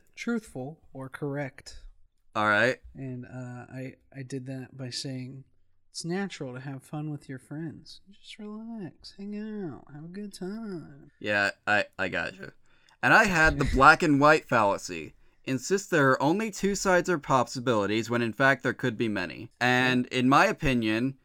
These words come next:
Speaker 2: having friends and playing card games are mutually exclusive.
Speaker 1: It's dark, Joel. It's real dark.
Speaker 2: Welcome to life, Austin.
Speaker 1: That was debate number three of the penultimate episode.
Speaker 2: Yeah,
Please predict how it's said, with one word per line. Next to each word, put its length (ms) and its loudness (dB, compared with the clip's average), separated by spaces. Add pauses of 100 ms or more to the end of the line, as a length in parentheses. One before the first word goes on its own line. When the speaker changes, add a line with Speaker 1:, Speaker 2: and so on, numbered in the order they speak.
(240)
Speaker 2:
having 340 2
friends 600 2
and 200 0
playing 340 2
card 300 2
games 360 -2
are 400 0
mutually 540 0
exclusive. 760 -6 (480)
Speaker 1:
It's 140 -10
dark, 320 -6
Joel. 400 -10 (840)
It's 140 -18
real 120 -10
dark. 440 -8 (640)
Speaker 2:
Welcome 300 0
to 60 0
life, 360 4
Austin. 480 -2 (760)
Speaker 1:
That 240 -6
was 540 -4 (180)
debate 420 -4
number 220 -6
three 600 -6
of 280 -6
the 100 -14
penultimate 840 -6
episode. 760 -14 (240)
Speaker 2:
Yeah, 260 2